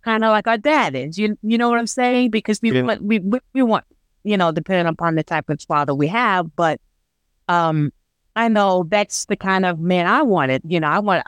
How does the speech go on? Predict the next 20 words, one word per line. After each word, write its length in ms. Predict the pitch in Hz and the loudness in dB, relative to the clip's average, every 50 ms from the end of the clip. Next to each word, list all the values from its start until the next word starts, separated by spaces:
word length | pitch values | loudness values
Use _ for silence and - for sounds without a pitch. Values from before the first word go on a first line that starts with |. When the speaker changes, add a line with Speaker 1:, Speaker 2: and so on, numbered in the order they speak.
| - - | -6 -4
Speaker 1:
my, 160 | 165 180 165 - _ _ _ - | -2 -2 -2 -2 _ _ _ -4
my, 240 | 196 202 226 226 - _ _ _ _ - | -2 -2 -2 -2 -6 _ _ _ _ -6
my 160 | 170 196 247 | -4 -4 -2
father 340 | - 180 170 156 156 160 156 | -2 0 0 0 0 0 -2
was, 320 | 151 151 151 151 - - - _ _ _ _ _ _ _ _ - | -2 -2 -4 -4 -6 -10 -16 _ _ _ _ _ _ _ _ -4
was 220 | 175 165 160 - - - | -2 -2 -2 -4 -6 -4
great, 380 | 202 240 285 320 247 156 - - | -2 0 2 2 0 -2 -4 -6
you 140 | 156 185 185 | -4 -2 0
know, 200 | 170 160 160 175 | 2 2 0 0
so 160 | - - 180 | -2 -2 -2
I 100 | 185 214 | -2 0
want 240 | 233 226 220 196 185 | 0 0 0 0 0
a 40 | 180 | -2
gr-, 240 | 156 - 180 170 | -4 -4 -2 -2
a 100 | 131 156 | 0 0
man 380 | 165 175 180 180 180 180 180 175 | 0 0 0 2 2 2 2 0
that 160 | 170 165 - | -2 -2 -4
can 180 | - 185 175 165 | -4 -4 -2 -2
do 380 | 156 180 185 185 185 175 160 - _ _ - | 0 0 0 0 0 -2 -4 -8 _ _ -4
ex-, 200 | 175 170 170 | -4 -4 -6